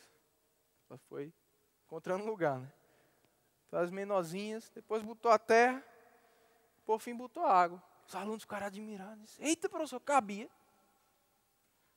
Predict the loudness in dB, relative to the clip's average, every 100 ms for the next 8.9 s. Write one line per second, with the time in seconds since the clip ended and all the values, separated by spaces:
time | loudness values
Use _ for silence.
0 | _ -20 2 4 4 0 -6 -8 _ _
1 | _ _ _ _ _ _ _ _ _ _
2 | _ 8 10 8 2 4 4 0 -14 -20
3 | -20 _ _ _ _ _ -8 2 2 2
4 | -2 -2 -2 -4 -4 -8 -16 -20 _ _
5 | _ _ _ _ _ _ _ _ _ _
6 | _ -14 -6 0 0 -2 -10 -12 _ _
7 | -6 -6 -6 -10 -12 -10 -12 -14 _ _
8 | -4 -4 -4 -6 -4 -4 -6 -8 -10